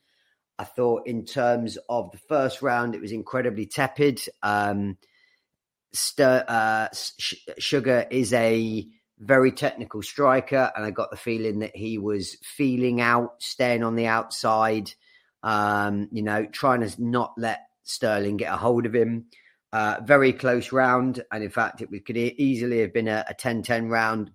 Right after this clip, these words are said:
bar the last five seconds, which was definitely a round steal from Sterling, 'cause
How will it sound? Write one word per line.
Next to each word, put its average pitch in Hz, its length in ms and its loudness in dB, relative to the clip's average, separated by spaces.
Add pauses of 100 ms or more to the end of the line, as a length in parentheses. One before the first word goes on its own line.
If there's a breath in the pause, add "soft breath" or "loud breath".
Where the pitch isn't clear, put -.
bar 113 540 6 (1120 soft breath)
the 117 100 0
last 120 640 0
five 113 440 2
seconds, 101 640 -2
which - 260 -6
was 101 140 -8
definitely 110 760 -2
a 101 60 -6
round 110 440 0
steal 104 540 -4
from 98 320 -8
Sterling, 101 760 -2
'cause 104 320 -6